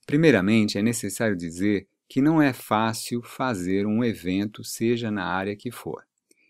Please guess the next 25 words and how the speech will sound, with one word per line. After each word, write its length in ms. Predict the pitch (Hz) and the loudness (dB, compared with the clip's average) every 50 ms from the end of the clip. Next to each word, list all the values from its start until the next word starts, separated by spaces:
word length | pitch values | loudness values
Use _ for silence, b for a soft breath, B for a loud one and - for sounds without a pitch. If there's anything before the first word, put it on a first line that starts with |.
| _ _ - | _ _ 2
Eu 160 | 110 123 127 | 2 4 4
mesmo, 380 | 104 92 95 95 87 87 82 | 4 2 2 0 -2 -4 -6
Luiz, 480 | 82 95 101 101 101 113 120 - - - _ _ _ _ _ _ _ _ | -6 -2 0 2 4 4 4 2 -2 -10 _ _ _ _ _ _ _ _
já 400 | - 104 98 123 135 143 143 139 | -8 -2 0 2 2 4 4 4
organizei 540 | 135 135 127 131 127 123 113 107 113 123 127 | 4 4 2 2 0 0 0 0 0 -2 -2
vários 460 | 113 107 107 110 120 131 135 123 101 | -2 0 -2 0 0 0 -2 -4 -4
deles 360 | 90 90 95 98 104 110 110 107 | -4 -4 -2 -2 -2 -2 -4 -4
na 200 | 98 92 90 90 | -4 -6 -6 -8
psicologia, 1000 | _ - - 113 - - 117 120 127 131 120 - 98 104 107 101 85 80 - b b b b b _ _ | _ -14 -14 -14 -10 -6 -4 0 0 0 0 0 0 0 0 0 0 -2 -6 b b b b b _ _
e 120 | 107 110 | 2 4
é 120 | 113 110 110 | 4 4 2
fundamental 1040 | 110 - - 143 147 139 131 117 98 90 85 - - 104 107 107 107 95 87 87 - | 0 -2 -2 0 0 2 2 2 2 0 -2 0 0 2 4 4 4 2 0 -4 -8
que 160 | - - - 101 | -12 -8 -6 -4
o 320 | 98 101 95 90 85 - | -4 -4 -4 -6 -8 -10
projeto 800 | _ - - 101 98 92 90 107 123 135 127 113 - - 82 - _ | _ -8 -6 -6 -6 0 2 2 4 2 2 -2 -6 -14 -18 -18 _
tenha 300 | - 107 107 107 104 101 | -6 -4 -2 -2 -2 -2
um 220 | 95 90 90 92 | -4 -4 -4 -2
ótimo 420 | 107 127 156 156 - - 147 139 139 | 0 -2 -2 -2 -6 -8 -8 -8 -6
planejamento 880 | - 143 139 135 131 131 123 139 135 127 98 95 98 98 98 - 104 b b b b b b _ _ _ | -4 -2 0 0 0 0 0 0 0 0 0 0 0 -2 -4 -8 -16 b b b b b b _ _ _
para 300 | 127 120 120 123 123 120 | 0 2 2 2 0 -2
que 160 | - - - | -4 -2 -2
o 80 | 139 | 0
mesmo 420 | 131 107 98 98 98 95 104 104 107 | 2 2 2 0 0 -2 -4 -6 -6
tenha 300 | 107 - 95 90 90 92 | -6 -6 -4 -4 -4 -6
sucesso. 680 | - - 120 113 - - 95 80 - - - - | -6 -6 -6 -8 -4 -4 -4 -4 -4 -8 -14 -16